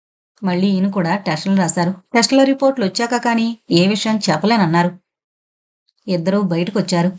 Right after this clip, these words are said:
కారెక్కారు. శివాజీ కారెక్కబోతున్నప్పుడు అతని కడుపులో ఏదో కదిలినట్లు అనిపించింది.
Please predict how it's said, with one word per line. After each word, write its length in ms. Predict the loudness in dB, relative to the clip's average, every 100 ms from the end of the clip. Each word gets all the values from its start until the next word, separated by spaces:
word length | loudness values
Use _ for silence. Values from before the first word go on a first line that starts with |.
| -10 _
కారెక్కారు. 560 | 2 2 0 0 0 -2 _ _ _ -4
శివాజీ 640 | 0 2 2 2 0 -2
కారెక్కబోతున్నప్పుడు 1200 | -4 0 0 0 -4 -4 -2 -2 -2 0 0 -2 -4
అతని 300 | -4 0 0
కడుపులో 400 | 0 -4 -2 -2
ఏదో 360 | 0 0 -2 -4
కదిలినట్లు 640 | -2 -2 0 0 -2 0
అనిపించింది. 640 | 0 0 0 0 -2 -2